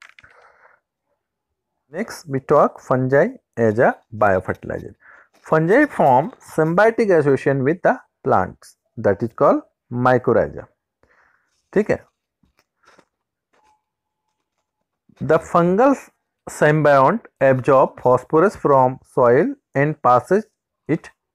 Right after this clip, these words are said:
to the plant। जो फंगस है वो क्या करता है? फॉस्फोरस को एब्जॉर्ब करके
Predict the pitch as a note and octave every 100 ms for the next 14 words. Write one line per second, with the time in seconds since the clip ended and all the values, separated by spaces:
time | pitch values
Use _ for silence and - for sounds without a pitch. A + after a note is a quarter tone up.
0 | - G#2+ A2 A#3 - _ - F2 - _
1 | _ - - _ _ D#3 F3 - D3 F3+
2 | C4+ - D3 D#3+ A3+ F#3+ F3+ C3+ B2+ -
3 | A#2+ B2 A3 - _ _ _ _ C#3 C3+
4 | - F3+ G#3+ B3 - _ - B2 A#2+ A#2+
5 | A#2 A2 G#2+